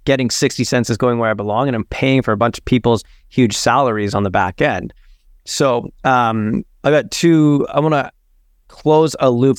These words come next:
on that first one. So how do you show the transparency when, uh, people are working with charities or, or going through Wishes? Like, how do they know what dollars are being spent?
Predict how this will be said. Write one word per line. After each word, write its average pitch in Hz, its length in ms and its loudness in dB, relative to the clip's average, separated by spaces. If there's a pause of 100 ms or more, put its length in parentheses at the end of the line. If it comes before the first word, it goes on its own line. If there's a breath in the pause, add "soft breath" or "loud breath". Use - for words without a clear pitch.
on 123 140 2
that 110 160 -2
first 131 340 -2
one. 101 200 0 (360)
So 135 400 0
how 175 260 0
do 220 80 2
you 208 120 4
show 147 400 0
the 135 80 -2
transparency 110 1080 -2 (200)
when, 117 420 0
uh, 107 400 2
people 120 260 -2
are 117 60 2
working 113 240 -2
with 107 100 -2
charities 123 500 -2
or, 107 240 2
or 113 120 0
going 117 240 0
through 113 140 -6
Wishes? 113 280 0
Like, 113 160 -2 (160)
how 165 200 2
do 170 60 -2
they 147 160 0
know 120 500 0 (240)
what 123 280 0
dollars 123 340 0
are 113 60 -8
being 117 140 2
spent? 127 340 -2